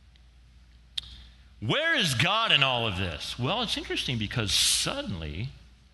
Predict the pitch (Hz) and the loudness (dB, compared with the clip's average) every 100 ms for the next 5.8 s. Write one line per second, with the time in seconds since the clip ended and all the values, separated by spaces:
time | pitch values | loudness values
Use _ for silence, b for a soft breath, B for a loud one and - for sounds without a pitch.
0 | 101 98 190 254 92 78 104 123 - b | -8 -4 -4 -4 -6 -4 -6 -8 -18 b
1 | b b b b - 147 156 139 117 120 | b b b b -8 -6 -4 -6 -4 -4
2 | 147 208 190 147 123 185 175 - 143 123 | -4 -4 -4 -4 -4 -4 -4 -4 -4 -4
3 | 123 92 117 - - 240 101 101 - - | -4 -4 -4 -4 -6 -4 -4 -4 -8 -16
4 | - - - - - - 123 113 110 - | -20 -20 -20 -20 -18 -6 -2 -2 -4 -8
5 | 160 160 - 160 - 120 117 120 | -8 -8 -6 -6 -4 -4 -4 -6